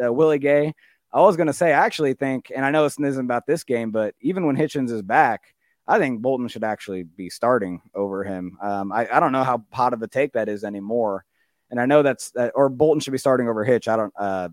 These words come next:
so I don't know how hot of a take that is anymore, but, you know, I,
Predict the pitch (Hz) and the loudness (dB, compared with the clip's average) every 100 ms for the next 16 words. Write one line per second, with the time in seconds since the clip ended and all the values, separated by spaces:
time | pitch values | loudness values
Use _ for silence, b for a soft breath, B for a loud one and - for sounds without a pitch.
0 | _ _ _ - 156 139 120 - _ _ | _ _ _ 2 6 6 4 -2 _ _
1 | 127 170 165 143 147 143 131 156 143 139 | 2 4 6 6 6 4 2 0 0 0
2 | 131 127 123 113 127 135 120 104 113 107 | 0 0 -2 -2 0 2 0 0 -2 -2
3 | 101 - 117 104 98 95 98 | -4 -10 -8 -6 -6 -6 -6